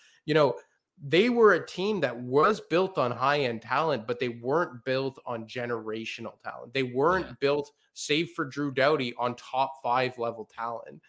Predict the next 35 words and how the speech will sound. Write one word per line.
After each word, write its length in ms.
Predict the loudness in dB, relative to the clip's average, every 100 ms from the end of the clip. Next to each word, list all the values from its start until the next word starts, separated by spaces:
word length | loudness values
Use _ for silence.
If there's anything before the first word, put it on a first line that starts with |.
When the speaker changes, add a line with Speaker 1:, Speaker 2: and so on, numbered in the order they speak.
| _
Speaker 1:
in 120 | -14 -8
terms 240 | -6 -6
of 80 | -2
draft 420 | 4 4 4 -4
selection. 600 | -8 -8 -12 -16 -16 -16 _ _ _
So, 140 | 2 6
I 100 | 6
mean, 240 | 4 0 -6 _ _
it's 200 | -6 -4
not 360 | -2 0 2 2
an 100 | 0
entirely 1000 | -2 -4 -2 2 4 2 0 -2 -4 -10 _ _ _
far-fetched, 720 | 4 6 6 4 0 0 -8 _ -8
uh, 320 | -2 0 0
like, 240 | -2 -6 -8 _
scenario 580 | -8 0 4 4 4 2
where 200 | 2 -2
the 80 | -4
Flyers 420 | -2 -2 -2 -4
could 440 | -8 -2 -2 -2 -8 _
still 640 | -16 -2 0 2 0 -4 -16 -2
build 380 | 0 2 0 -4
a 60 |
cup 260 | -4 -4 -4
contending 500 | -10 -8 -8 -8 -10
team 380 | -12 -8 -8 -8 _ _
this 240 | -2 0 0
way, 160 | 0
but 220 | 0 -4
you 120 | -8 -6
have 260 | -6 -6
to 80 | -8
get 160 | -6 -4
it 80 | -4
right. 240 | -6